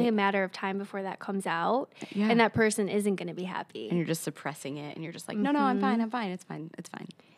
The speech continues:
Speaker 2: Yeah, so she said, "In other words, I'm a people pleaser by not being a people pleaser."
Speaker 1: Wait, what?
Speaker 2: <laughs> Yeah, that, like, I had to think about that for a minute. But basically, when you take out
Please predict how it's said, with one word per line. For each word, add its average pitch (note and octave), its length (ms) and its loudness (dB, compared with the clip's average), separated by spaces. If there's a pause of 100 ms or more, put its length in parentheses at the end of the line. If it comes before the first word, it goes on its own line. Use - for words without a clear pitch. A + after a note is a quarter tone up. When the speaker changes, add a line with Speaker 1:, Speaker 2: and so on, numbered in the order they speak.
Speaker 2:
Yeah, G#3+ 280 4
so - 160 -6
she - 180 0
said, A3 220 4
"In G#3+ 140 4
other C#4+ 240 6
words, F#3+ 420 2
I'm G3+ 140 2
a G3 80 2
people C4 360 -4
pleaser D4+ 640 -2 (720)
by G3+ 160 4
not G3 420 4 (320)
being F#3+ 220 0
a F3+ 40 -2
people F3 280 -8
pleaser." - 500 -10
Speaker 1:
Wait, D#3+ 320 0
what? D3+ 540 -6
Speaker 2:
<laughs> - 0 -
Yeah, B3 220 6
that, A3+ 280 4
like, D4+ 300 2
I A3+ 40 4
had A#3 120 0
to A#3 60 6
think A3+ 200 0
about G3 160 2
that F#3 160 0
for G3 60 -4
a F#3 40 -4
minute. F3+ 220 -4
But F#3+ 120 -6
basically, G#3+ 560 2 (300)
when G3+ 120 -4
you G3 200 -2
take C4 480 -2 (200)
out A3+ 560 2